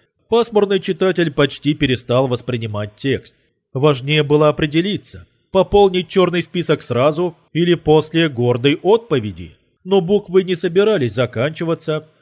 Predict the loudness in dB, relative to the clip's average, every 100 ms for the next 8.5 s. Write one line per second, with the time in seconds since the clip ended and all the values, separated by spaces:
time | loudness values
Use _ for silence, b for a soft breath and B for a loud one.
0 | -6 -4 0 0 0 -2 -2 -4 -2 0
1 | 0 -4 -14 _ -10 0 0 2 2 2
2 | 0 -2 0 0 0 -2 0 -2 -2 -2
3 | 0 0 -2 -4 -4 -4 _ _ _ _
4 | -10 -8 -4 0 2 0 -2 -6 -4 -4
5 | -4 -6 -4 -4 -2 -4 -4 -6 -6 -8
6 | -14 -20 _ _ -6 -4 -2 -4 -4 -4
7 | -2 -4 -2 -4 -4 -6 -8 -4 -6 -4
8 | -6 -4 -8 -8 -14